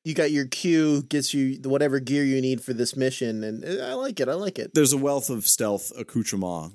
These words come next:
Speaker 2: in, in Swissy, and it would slot very nicely into the gear requisition system, along with your,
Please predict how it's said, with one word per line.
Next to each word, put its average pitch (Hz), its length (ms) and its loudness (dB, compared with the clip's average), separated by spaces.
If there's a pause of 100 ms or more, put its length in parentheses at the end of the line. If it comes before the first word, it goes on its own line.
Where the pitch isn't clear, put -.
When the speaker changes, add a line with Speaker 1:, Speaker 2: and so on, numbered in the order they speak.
Speaker 2:
in, 87 360 -2
in 95 140 -2
Swissy, 90 520 2
and 92 240 -4
it 98 100 -4
would 98 140 -2
slot 98 320 0
very 101 400 -2
nicely 90 360 -2 (120)
into 90 400 -4
the 87 80 -6
gear 85 200 -8
requisition - 540 -10
system, - 380 -2
along 87 320 -6
with 85 220 -8
your, 92 200 -6